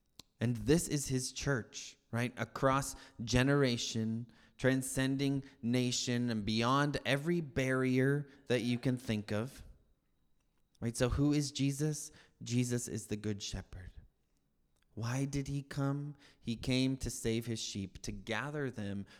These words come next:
from the ends of the earth, and to give them abundant life. Now, our third question,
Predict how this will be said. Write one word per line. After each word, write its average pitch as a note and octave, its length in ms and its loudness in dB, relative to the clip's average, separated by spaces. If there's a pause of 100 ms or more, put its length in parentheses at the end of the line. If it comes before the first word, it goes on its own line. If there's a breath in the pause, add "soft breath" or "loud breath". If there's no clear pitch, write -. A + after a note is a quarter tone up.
from A2+ 160 2
the A2+ 200 2
ends D#3+ 320 -2
of E3 100 -2
the B2 160 -2
earth, G#2+ 300 2 (200 loud breath)
and A2+ 140 -2
to A#2+ 100 -4
give C3 580 2
them G2+ 380 -2 (220 loud breath)
abundant A#2 720 -2 (300)
life. G2 580 -10 (1600)
Now, A2+ 240 -2
our A2+ 160 0
third A#2 320 0
question, G#2 440 -2